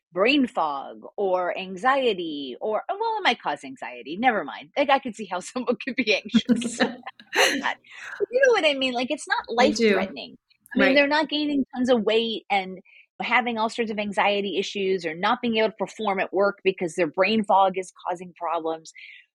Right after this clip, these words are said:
Speaker 1: The symptoms I had were real medical symptoms that made my life very difficult to live. It
Speaker 2: Right.
Speaker 1: made it very difficult for me to be a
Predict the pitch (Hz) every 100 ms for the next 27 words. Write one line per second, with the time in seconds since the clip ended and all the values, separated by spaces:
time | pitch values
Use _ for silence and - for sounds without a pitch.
0 | - 294 - 508 554 523 440 - 277 285
1 | 269 381 381 269 214 269 254 226 247 339
2 | 480 494 403 262 226 226 285 427 440 -
3 | 233 214 196 - 403 480 453 240 190 240
4 | 233 247 302 381 339 269 254 254 269 339
5 | 370 _ 220 202 208 311 359 370 359 330
6 | - 294 311 320 - 247 262 - 233 214
7 | 277 - - - - - - - 233 202
8 | 269 285 294 - 214 208 269 311 311 254
9 | - 339 392 370 247 - - 220 220 226
10 | 208 220 -